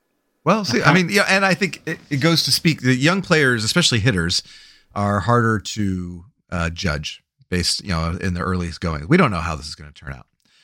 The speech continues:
Speaker 1: You know, Casey Schmidt had some strikeout issues, especially as the season went on.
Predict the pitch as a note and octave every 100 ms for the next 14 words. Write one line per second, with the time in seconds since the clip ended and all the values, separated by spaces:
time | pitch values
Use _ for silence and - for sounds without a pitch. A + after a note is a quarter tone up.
0 | _ _ E2 C#3+ C3+ B2 - A#2 G#2+ G#2
1 | G#2 - G2+ A#2+ A2+ G#2+ G2+ G2 G#2 G2
2 | F#2+ F2 G2+ - G2 F#2+ F2+ E2+ F2+ -
3 | G2+ F2 F#2 F2 F2+ F2